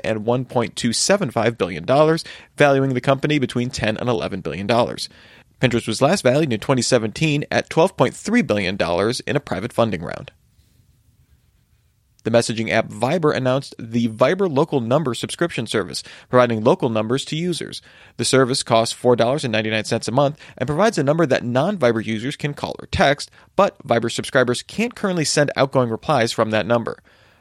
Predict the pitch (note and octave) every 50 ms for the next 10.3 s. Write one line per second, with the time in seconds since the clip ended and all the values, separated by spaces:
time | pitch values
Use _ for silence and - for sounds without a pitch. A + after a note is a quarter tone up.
0 | _ - - A#2 G#2+ A2 A2 A2 A#2 A2 - A2+ A2 B2 D3 C#3+ C#3 - - -
1 | E3+ F3 D#3 C#3+ C#3 C#3 D3 D3+ E3+ F#3 D#3 - A2+ A#2+ A#2 A#2 A2 B2+ D#3+ E3
2 | D3+ D3 E3 - - - _ _ - - D3 C3+ C3+ C3 C#3 D3+ D#3+ - _ -
3 | B2+ D3 D3 C#3+ C3 E3 D#3+ - - F3 C#3+ G#2+ F#2+ - - B2 A2 - - -
4 | - - - _ _ _ _ _ _ _ _ _ _ _ _ _ _ _ _ _
5 | _ _ _ _ _ _ _ _ _ _ - - - G#2+ A2+ A2+ - - - A2
6 | - - G#2 G#2 A2+ B2 - - D#2 - - - - - D#3+ G3 - - A#2 A2+
7 | A2+ - A2+ - B2 C3 - - G2 - G2+ - - G3 G3+ - D3+ A#2+ - B2+
8 | A2+ A2 A2 - B2+ A#2 A2+ A2 - - - G#2 - D#3 E3 D#3 C#3 C#3 D3 D3+
9 | - - C3+ C3+ A#2 A#2 A#2+ C#3 D3 - - D#3 D#3+ B2+ C3+ D#3+ G3 E3 A#2+ A2+
10 | - A2+ A2 C3+ C#3+